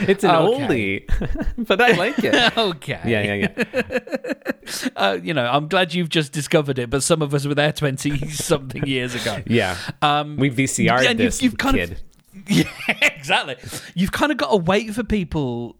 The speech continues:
Speaker 2: I think, to find it and then be like, "Cool, now you're here. Let's have a chat about it. Let's, let's, you know, let's, let's get on this together."
Speaker 1: Yeah.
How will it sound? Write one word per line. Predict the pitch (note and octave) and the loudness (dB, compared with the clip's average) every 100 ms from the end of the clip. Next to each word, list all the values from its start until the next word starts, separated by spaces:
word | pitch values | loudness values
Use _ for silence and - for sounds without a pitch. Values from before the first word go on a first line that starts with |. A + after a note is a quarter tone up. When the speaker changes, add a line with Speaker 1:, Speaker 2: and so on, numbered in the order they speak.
| - - | -18 -4
Speaker 2:
I | D#3+ | -2
think, | C#3+ F3+ D3+ | 0 -4 -2
to | D3+ | -4
find | - D3+ E3 D#3+ A#2+ | 0 0 0 -2 -4
it | G#2+ G#2+ - | -6 -6 -4
and | C3+ | -2
then | D#3 D#3+ | 0 0
be | |
like, | D3 - | -2 -4
"Cool, | - D#4+ - - | -2 -2 -4 -6
now | G#3 D#4 | 0 2
you're | D#4 A#3+ G3 | 2 2 2
here. | F3+ G3+ A#2 F3+ A3+ _ _ _ - | 2 0 0 -2 -2 _ _ _ -2
Let's | A#3+ D4 - | 0 0 -4
have | D#4 | -6
a | |
chat | F4+ G#4 G4+ | -4 -4 -4
about | E3 A#2+ B2 | -4 -6 -6
it. | F3 | -4
Let's, | B3+ - | -4 -4
let's, | D4+ C#4 A#3+ | -6 -6 -6
you | C#4 B3+ C4 | -10 -4 -2
know, | G#3 | -2
let's, | G#3 A3 G3+ C#4 | -4 -6 -10 -10
let's | G#3 - - - | -10 -8 -10 -10
get | - G3+ | -6 -4
on | G3 | -4
this | G3 | -6
together." | - G3 G#3 G2 | -4 -4 -2 0
Speaker 1:
Yeah. | F2+ E2+ | 2 2